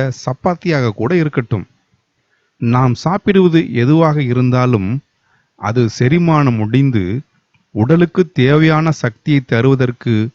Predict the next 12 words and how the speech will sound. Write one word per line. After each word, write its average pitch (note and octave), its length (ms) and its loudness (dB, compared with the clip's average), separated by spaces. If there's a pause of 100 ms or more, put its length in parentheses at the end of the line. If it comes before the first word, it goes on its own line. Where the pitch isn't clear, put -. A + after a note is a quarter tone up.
(320)
ஒரு A#2 200 0
குறிப்பிட்ட C#3 500 -2 (300)
கால B2+ 460 -2
அவகாசம் A2 680 -2 (200)
ஆகும். F#2+ 400 -2 (520)
அந்த E3 300 0
நேரத்தில் D3 640 0 (460)
பெரிய G3 420 2
அளவில் C#3+ 480 0
நாம் A#2 340 -2
உண்ணும் D#3 380 0
உணவை A#2+ 380 0